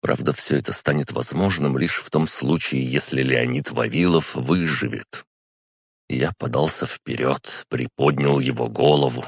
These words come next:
и открыл рот, а затем влил сияющую светом звезд жидкость в глотку Леонида, закрыл ему рот и начал гладить по шее.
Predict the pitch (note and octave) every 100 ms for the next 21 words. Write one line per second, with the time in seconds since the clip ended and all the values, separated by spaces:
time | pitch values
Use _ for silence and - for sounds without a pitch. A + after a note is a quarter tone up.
0 | - D2 C#2+ - - C#2 B1+ B1 A#1+ A#1
1 | - - - _ _ _ _ - A#2 -
2 | - C#2 C#2 B1 B1 C#2+ C2 - - B1
3 | D2 C#2+ - D2 - C#2 C#2+ B1+ A#1 B1
4 | B1+ C2 - C2 - E2+ - D#2+ - -
5 | C2+ C2+ D2+ D#2 - C#2 A#1+ A#1 A#1+ F2
6 | C#2+ - - _ - - - - G#2+ F#2
7 | E2 D#2+ D2+ D2 - A#1+ - D2 - D#2
8 | D2+ C2 B1 B1+ B1+ A#1+ - B1 - -
9 | A#1 A1 - -